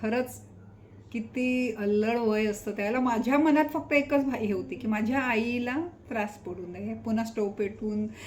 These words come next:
अम, अ, चहा बनवायचा व-, वे-, वा-, त्रासापासून मला तिला वाचवायचं होतं. पण मी किती संभ्रम निर्माण करते त्या बाबतीत, म्हणजे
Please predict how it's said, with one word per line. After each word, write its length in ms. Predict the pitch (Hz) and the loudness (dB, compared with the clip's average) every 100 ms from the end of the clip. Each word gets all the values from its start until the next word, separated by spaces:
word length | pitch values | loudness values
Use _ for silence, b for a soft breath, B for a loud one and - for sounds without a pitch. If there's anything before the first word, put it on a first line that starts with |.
| B - | B -6
अम, 1160 | 392 190 381 370 381 370 359 370 370 180 180 208 226 B B B B - | -4 -4 -4 -6 -8 -10 -10 -10 -12 -12 -12 -12 -14 B B B B -16
अ, 360 | 208 190 175 175 202 - | -12 -10 -10 -12 -12 -10
चहा 220 | 190 208 | -8 -6
बनवायचा 580 | 202 196 196 202 196 202 | -6 -6 -6 -8 -6 -6
व-, 180 | 202 185 - - | -6 -10 -16 -14
वे-, 280 | 196 196 196 | -6 -2 -2
वा-, 340 | 190 170 - - | -4 -8 -10 -6
त्रासापासून 640 | 190 196 233 233 226 226 | -4 -2 -4 -4 -4 -2
मला 320 | 214 202 226 226 - | 0 0 0 -2 -4
तिला 180 | 220 214 | -2 0
वाचवायचं 600 | 214 190 - 220 - - | 0 -2 -4 -4 -4 -4
होतं. 260 | 170 - - B B B B - | -6 -8 -12 B B B B -4
पण 380 | 214 214 214 214 - - - | -2 0 0 -2 -6 -18 -6
मी 100 | 214 | -4
किती 460 | 220 214 208 - 285 | -2 -2 -2 -2 -2
संभ्रम 600 | - 226 196 196 247 262 | 0 0 0 0 0 0
निर्माण 400 | 208 180 180 180 | 0 -4 -8 -10
करते 500 | - 175 - 180 180 | -12 -14 -10 -10 -10
त्या 120 | 175 | -10
बाबतीत, 480 | 175 175 - - 185 185 208 | -10 -12 -16 -12 -10 -10 -14
म्हणजे 260 | 196 196 | -10 -8